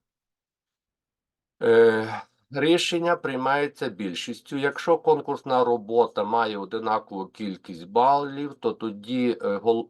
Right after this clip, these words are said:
гол-, голос голови є вирішальним. Ну, для того, щоб не було конфліктних ситуацій, голова нашої комісії є проректор з наукової роботи, який буде зовсім нейтральний щодо, е,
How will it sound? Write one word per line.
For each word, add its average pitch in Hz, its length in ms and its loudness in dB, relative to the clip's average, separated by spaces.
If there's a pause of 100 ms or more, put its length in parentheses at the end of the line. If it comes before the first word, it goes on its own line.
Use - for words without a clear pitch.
гол-, 107 320 0 (140)
голос 107 500 0
голови 110 560 -2 (160)
є 113 440 -6
вирішальним. 104 720 -4 (480)
Ну, 139 240 -10
для 113 160 0
того, 120 240 4
щоб 101 240 -6
не 98 100 -4
було 95 280 -6
конфліктних - 540 -10
ситуацій, 143 720 -4 (340)
голова 120 460 4
нашої 113 440 -2
комісії 143 640 -6
є 120 100 2
проректор 117 640 2
з 90 60 -16
наукової 107 680 0
роботи, 156 760 0 (360)
який 123 340 -4
буде 123 360 2
зовсім 110 520 -2
нейтральний 101 640 0
щодо, 98 880 2 (120)
е, 90 540 0